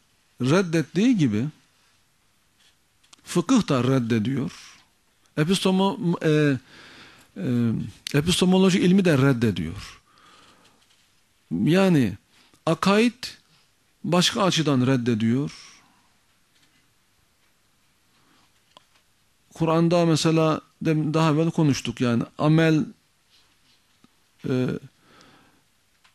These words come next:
amel yapmayanlar da iman edenler olarak anılıyor bazı yerlerde. Akaid ilmi o açıdan bakar. Fıkıh ilmi mesela,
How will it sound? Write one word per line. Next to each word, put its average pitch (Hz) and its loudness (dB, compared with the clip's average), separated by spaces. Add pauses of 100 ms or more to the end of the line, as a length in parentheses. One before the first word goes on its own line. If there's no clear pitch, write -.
(360)
amel 151 2
yapmayanlar 160 0
da 151 0
iman 151 2
edenler 143 2
olarak 135 -2 (1300)
anılıyor 139 2
bazı 117 -2
yerlerde. 113 -6 (4000)
Akaid 214 0
ilmi 220 4
o 220 0
açıdan 151 0
bakar. 120 -4
Fıkıh 196 2
ilmi 196 4
mesela, 180 2